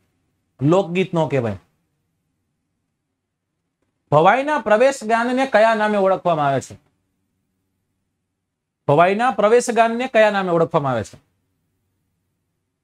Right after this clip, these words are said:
મારા લેક્ચર આ સાડા આઠ વાગે હોય, હું અહીંયા બે અને સાડા આઠ,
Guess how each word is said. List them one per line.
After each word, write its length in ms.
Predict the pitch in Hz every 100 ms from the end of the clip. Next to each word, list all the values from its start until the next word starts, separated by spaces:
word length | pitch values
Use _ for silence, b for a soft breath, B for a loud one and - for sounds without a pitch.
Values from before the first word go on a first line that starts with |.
| _ _ _ _ _ _ _ _ _ _ _ _ _ -
મારા 220 | 147 196
લેક્ચર 360 | 202 202 226 226
આ 240 | 180 196 180
સાડા 240 | 190 214
આઠ 120 | 214
વાગે 220 | 208 208 214
હોય, 200 | 208 208
હું 160 | 208
અહીંયા 300 | 185 208 220 - _ _ _ _ _ _ _ _ _ _ _ _ _
બે 240 | 160 165 269 294
અને 240 | 254 240
સાડા 240 | 196 214 202
આઠ, 140 | 147